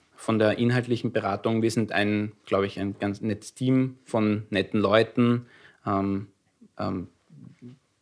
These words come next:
das sind sicher die, die Hauptvorteile und die, natürlich die Anwendung von Gelernten in der Praxis. Und man kann sich bei uns auf den unterschiedlichsten Weisen einbringen.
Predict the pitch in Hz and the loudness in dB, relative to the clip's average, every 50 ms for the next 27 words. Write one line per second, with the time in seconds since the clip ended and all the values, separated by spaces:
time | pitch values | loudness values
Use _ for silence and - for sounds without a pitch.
0 | _ _ _ _ _ _ - - 101 98 - 101 101 95 - 104 98 - 101 95 | _ _ _ _ _ _ -2 0 0 0 0 -2 -2 -2 -4 -4 0 0 0 0
1 | - 101 95 90 90 - 104 98 98 90 - - - 90 - 90 90 90 90 90 | 0 -2 -2 -4 -4 -2 -2 -2 -2 -2 -4 -6 -10 -8 -6 -4 -4 -4 -4 -4
2 | 87 - - 92 90 95 107 110 98 95 - - 98 - - - - 92 98 95 | -4 -4 -4 -4 -4 -4 -8 -8 -10 -12 -8 -10 -8 -6 -6 -6 -4 -2 -2 -2
3 | 90 92 90 92 92 - - 98 92 - 87 85 90 90 - 90 85 - - - | -2 -2 -2 -4 -6 -6 -6 -6 -6 -6 -6 -8 -10 -10 -10 -10 -10 -10 -12 -12
4 | - 87 90 - - 92 87 - - _ _ _ - - - - - 110 107 110 | -12 -14 -14 -14 -14 -14 -14 -14 -16 _ _ _ -20 -20 -14 -4 2 2 4 4
5 | 117 107 107 110 - - 107 107 107 - - 101 - - - - - - 101 95 | 4 2 2 0 0 2 2 2 2 2 0 -4 -4 -6 -16 -12 -6 -2 -2 -2
6 | 95 - 101 - - 104 95 95 - - - 104 98 98 92 92 95 - 95 90 | -2 -2 -4 -6 -6 -6 -6 -6 -6 -8 -6 -6 -6 -6 -6 -8 -8 -10 -10 -10
7 | 92 87 85 - - 90 90 90 - 107 | -10 -12 -14 -12 -10 -10 -10 -10 -10 -14